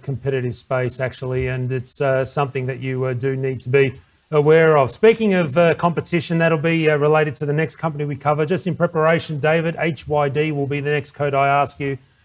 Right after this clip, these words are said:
about. But for now, uh, a question came from Philip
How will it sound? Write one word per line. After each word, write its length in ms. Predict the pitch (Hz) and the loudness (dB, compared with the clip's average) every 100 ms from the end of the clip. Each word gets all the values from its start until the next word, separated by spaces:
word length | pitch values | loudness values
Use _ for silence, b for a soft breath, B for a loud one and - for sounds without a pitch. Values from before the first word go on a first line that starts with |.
| b - | b -8
about. 440 | 135 147 185 - b b - | -2 2 2 0 b b 2
But 240 | 175 143 | 2 2
for 80 | 180 | 0
now, 480 | 185 214 185 226 214 | 2 2 2 2 0
uh, 420 | 180 180 185 180 175 | 2 4 6 6 4
a 60 | |
question 320 | 220 214 196 | 4 2 2
came 220 | - 202 190 | 0 0 0
from 160 | 185 | -4
Philip 440 | - 254 208 107 | 2 4 4 0